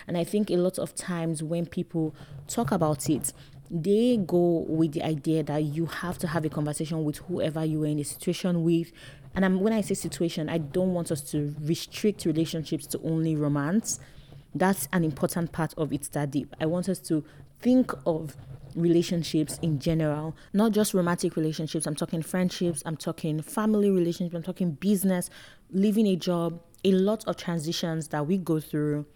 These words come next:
do require closure. And my point is that they look different in different situations. And I think the first step is realizing that closure does look different in different situations. So you have to have an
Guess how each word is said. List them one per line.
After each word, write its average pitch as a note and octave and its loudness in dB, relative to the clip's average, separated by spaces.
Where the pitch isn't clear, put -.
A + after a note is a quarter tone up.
do A3+ 2
require D3+ 0
closure. C#3+ -2
And D#3 -2
my E3 0
point F#3+ -2
is D#3 -4
that C#3+ -4
they E3+ 2
look D#3+ -2
different C#3 -6
in D#3+ -4
different D3+ -4
situations. - -8
And F#3 6
I F#3 6
think A#3 6
the F3 4
first G3 0
step E3+ 0
is D3+ 0
realizing D#3+ 2
that D3+ -2
closure F#3 0
does D#3+ 0
look D#3+ 0
different D3+ -2
in D#3 -2
different D3+ -2
situations. D3 -4
So D#3+ 0
you D#3+ 0
have F#3+ 0
to E3 -14
have D#3+ -4
an D#3 -4